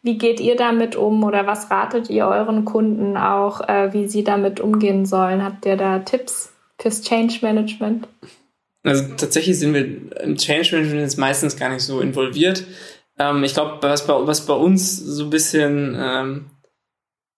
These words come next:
Speaker 2: warum wir da auch noch nie wirklich negative Erfahrungen gemacht haben, ist, ähm, dass wir halt vor allem am Anfang von so einer Automatisierungsprojekt arbeiten die Menschen halt sehr viel mit unserem Tool zusammen, also mit uns, auf unserer A-I-Workbench heißt das dann, ähm, um halt wirklich den, den, den A-I-Worker anzutrainieren.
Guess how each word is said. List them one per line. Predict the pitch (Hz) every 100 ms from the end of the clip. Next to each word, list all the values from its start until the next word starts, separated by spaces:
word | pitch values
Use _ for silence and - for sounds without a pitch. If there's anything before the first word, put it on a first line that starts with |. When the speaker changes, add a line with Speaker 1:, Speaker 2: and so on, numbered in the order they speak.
| _
Speaker 2:
warum | 196 214 147
wir | 160
da | 143
auch |
noch | 143
nie | 143
wirklich | 156 151
negative | 143 175 180 175
Erfahrungen | 160 165 160 160
gemacht | 147 147 -
haben, | 143 143 135
ist, | 139 135 - - _ _ _ _ -
ähm, | 135 131 131 135 135 - -
dass | 139
wir | 139
halt | 135
vor | 147
allem | 135 131
am |
Anfang | 139 165 175 160
von | 160 151
so |
einer | 147 143 131 -
Automatisierungsprojekt | 139 151 143 139 151 147 139 135 127 127 -
arbeiten | 143 147 143 143
die | 139
Menschen | 135 139 143
halt | 135
sehr | 135 131
viel | 135 135
mit | 127 123
unserem | 135 131 120
Tool | - 143
zusammen, | - 131 120 113
also | -
mit | 120 113
uns, | 117
auf | 135 135
unserer | 139 123
A-I-Workbench | - 143 - - 135 165 185 180 175
heißt | 165 165
das | 160 -
dann, | 147 151 151 - - _ -
ähm, | 135 131
um | 135 147
halt | 131
wirklich | 135 135
den, | - 131 127
den, | 127 127 127 123
den | 120 123
A-I-Worker | 139 147 131 131 131 135 -
anzutrainieren. | - 196 202 196 196 190 185 190